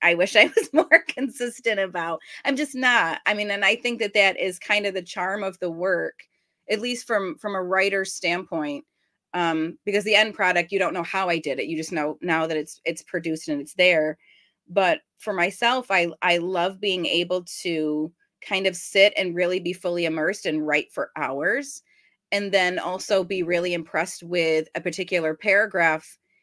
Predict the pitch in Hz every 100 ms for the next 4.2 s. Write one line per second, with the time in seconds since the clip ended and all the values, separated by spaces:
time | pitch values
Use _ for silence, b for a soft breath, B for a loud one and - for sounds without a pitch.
0 | _ _ 202 196 175 - 170 160 165 170
1 | 175 - _ - 165 190 180 180 185 185
2 | 156 175 170 156 165 170 - - - -
3 | _ _ _ _ _ _ _ 196 180 175
4 | 170 170